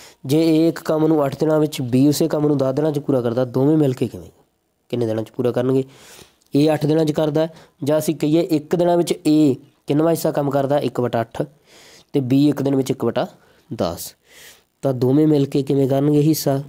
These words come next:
ਕਿੰਨਾ ਹਿੱਸਾ ਕਰਨ ਇੱਕ ਦਿਨ ਦੇ ਵਿੱਚ? ਜਿੰਨਾ ਇਹ ਕਰੂਗਾ ਤੇ ਦੋਹਾਂ ਦਾ ਬੀ ਕਰੂ। ਮਤਲਬ ਇੱਕ ਵਟਾ ਅੱਠ plus ਇੱਕ ਵਟਾ ਦਸ ਤੇ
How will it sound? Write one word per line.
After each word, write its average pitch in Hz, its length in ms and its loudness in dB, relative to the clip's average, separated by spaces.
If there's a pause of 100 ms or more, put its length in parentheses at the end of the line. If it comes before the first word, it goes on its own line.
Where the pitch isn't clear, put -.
(320)
ਕਿੰਨਾ 131 200 0
ਹਿੱਸਾ 143 260 -2
ਕਰਨ 131 220 0
ਇੱਕ 139 180 -2
ਦਿਨ 127 180 0
ਦੇ 131 80 0
ਵਿੱਚ? 127 220 -4 (720)
ਜਿੰਨਾ 123 300 0
ਇਹ 113 200 2
ਕਰੂਗਾ 131 420 0 (540)
ਤੇ 135 220 0
ਦੋਹਾਂ 117 380 -2
ਦਾ 156 160 -4 (100)
ਬੀ 107 120 0
ਕਰੂ। 90 240 -8 (680)
ਮਤਲਬ 131 200 0
ਇੱਕ 127 200 -2
ਵਟਾ 135 300 0
ਅੱਠ 123 220 -8
plus 127 320 -2
ਇੱਕ 120 160 -4
ਵਟਾ 120 240 0
ਦਸ 110 320 -4
ਤੇ 147 160 -4